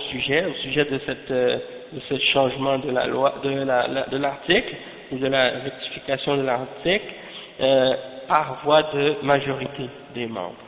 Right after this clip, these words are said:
Il dit, si la demande est refusée, il n'est pas permis de, de ramener la demande encore une fois,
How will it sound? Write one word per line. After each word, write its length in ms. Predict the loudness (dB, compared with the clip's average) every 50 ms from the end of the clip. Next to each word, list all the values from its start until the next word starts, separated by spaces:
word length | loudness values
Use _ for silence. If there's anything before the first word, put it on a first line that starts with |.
| -20 -20 -20 -20 -20 -20 -20 -20 -12 -8
Il 180 | -4 -4 -4 -4
dit, 340 | -4 -2 -2 -2 -2 -2 -6 -14 -16 -18 -18 -18 -18 -8 0
si 380 | 4 4 6 6 4 0 -2 -4
la 200 | 2 4 4 4 6
demande 500 | 4 2 4 4 4 4 4 2 0 -4 -8 -12 -14 -16 -16 -18 -18 -18 -20 -14 -4 2
est 120 | 2 2 4
refusée, 580 | 4 0 0 0 -6 -4 -2 0 0 0 0 -2 -6 -12 -16 -16 -18 -18 -18 -18 -8 -2
il 100 | 0 2
n'est 120 | 2 2 2
pas 140 | 0 -2 -2
permis 380 | 0 0 2 2 4 2 2 2
de, 240 | 4 4 4 4 2 -2 -8 -10 -6 0
de 80 | 0 2 4 6
ramener 380 | 6 6 6 4 4 2 4
la 120 | 4 2 2
demande 380 | 2 0 0 2 2 2 2
encore 320 | 2 0 0 2 2 2 2
une 160 | 2 -2 -2
fois, 280 | 0 2 4 4 4